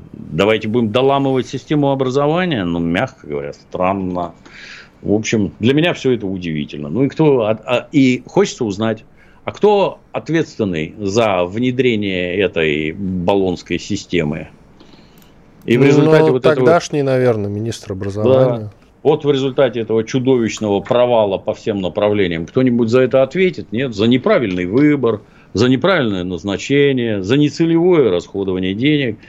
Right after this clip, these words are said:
Speaker 1: Как обычно, нет. Печально.
Speaker 2: А чтобы вот эти талантливые люди не бежали-то за границу, что нужно делать?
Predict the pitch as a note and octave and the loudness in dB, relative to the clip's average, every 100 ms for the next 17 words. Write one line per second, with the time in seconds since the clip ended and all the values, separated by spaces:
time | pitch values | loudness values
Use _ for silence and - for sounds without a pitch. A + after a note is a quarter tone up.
0 | - - - A2+ C3+ D#3 F3 - C3+ C3 | -20 -8 -2 0 0 0 -2 -4 -6 -8
1 | - _ D#2+ E2 - - _ _ _ _ | -12 _ -4 -4 -4 -16 _ _ _ _
2 | _ _ _ - - D3+ C#3 D#3 - _ | _ _ _ -8 -2 0 0 -4 -8 _
3 | _ _ _ _ _ _ _ - B2 - | _ _ _ _ _ _ _ -2 0 2
4 | E3 D3 D3 C#3 B2+ B2 B2+ C3+ C3+ C3 | 0 4 2 2 -2 -4 -2 -2 -2 0
5 | C3+ C3 B2 A#2+ B2 C3 B2 G#2+ A2+ A#2 | 0 0 0 -2 0 2 0 -2 -4 -2
6 | B2+ B2+ F#2+ G2+ G#2+ A2+ B2+ A#2+ - - | 0 -2 -4 -10 -6 -4 -4 -6 -8 -10
7 | C3+ C3 G#2+ A2 A#2 D3 C3 F#2 - | -6 -6 -4 -6 -2 0 0 -2 -12